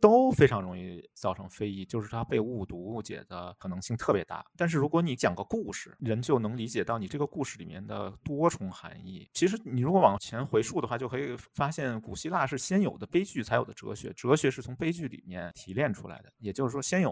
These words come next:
故事，就人天生的就是爱听故事嘛。其实你用故事去传递思想、表达哲学观点或者伦理学的观点，可能更有力，或者是更容易说得清楚。但是这不是我个人的观点啊，米兰昆德拉也曾经讲过，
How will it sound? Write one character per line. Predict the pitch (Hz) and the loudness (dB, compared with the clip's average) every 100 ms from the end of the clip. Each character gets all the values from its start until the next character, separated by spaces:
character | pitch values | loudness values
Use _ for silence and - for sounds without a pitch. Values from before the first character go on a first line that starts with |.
| - | 0
故 | 170 123 | -2 0
事， | - - - | -4 -10 -10
就 | - | 4
人 | 139 113 | 6 6
天 | 160 - 180 | 4 -2 0
生 | 190 185 | 0 2
的 | 131 | 2
就 | 117 | 2
是 | 110 | 2
爱 | 120 | 2
听 | - 139 | 0 -6
故 | - | -6
事 | 110 - | -6 -8
嘛。 | - | -4
其 | |
实 | 151 | 2
你 | 151 | 4
用 | 139 | 2
故 | - 311 113 | 6 8 8
事 | - 92 | 4 -2
去 | - - 113 101 85 - - | -4 -6 -4 -4 -4 -8 -10
传 | - 90 | -6 -4
递 | 107 107 | -4 -6
思 | - 147 | -2 -2
想、 | 165 - - | 0 -2 -4
表 | - 85 | -8 -8
达 | 80 87 101 | -6 -4 -2
哲 | 110 113 | -2 -2
学 | 104 107 | 0 0
观 | 101 127 120 | 2 0 0
点 | 98 | -6
或 | 95 95 | -6 -6
者 | |
伦 | 82 90 | -8 -8
理 | 104 | -10
学 | 95 92 | -8 -10
的 | |
观 | - 107 101 | -2 0 0
点， | 98 - 53 - _ _ | -6 -12 -16 -18 _ _
可 | - 95 | -8 -6
能 | - | 0
更 | 151 120 | 2 2
有 | 90 76 | 2 -2
力， | 160 113 - | -6 -8 -12
或 | - 107 | -10 -8
者 | 87 | -8
是 | - 95 90 80 80 73 - - - | -12 -12 -12 -12 -14 -16 -18 -20 -6
更 | 117 | -2
容 | 95 87 | -2 -4
易 | 120 107 95 87 - | -4 -4 -6 -8 -12
说 | - 131 | -2 -2
得 | |
清 | 113 - 147 165 | 0 -4 -4 -4
楚。 | - 92 - | -8 -12 0
但 | - | 6
是 | 185 | 6
这 | 175 | 6
不 | - | 2
是 | 160 | -2
我 | 120 - | -4 -6
个 | - | -2
人 | 120 | -2
的 | 95 | -2
观 | 107 104 | -2 -4
点 | - | -6
啊， | - | -4
米 | 113 | -2
兰 | 110 | 0
昆 | 147 | 0
德 | 180 180 | -2 0
拉 | 190 | -2
也 | 113 71 | -2 -6
曾 | - 95 | -10 -8
经 | 104 117 | -6 -6
讲 | 117 - | -8 -10
过， | 87 | -10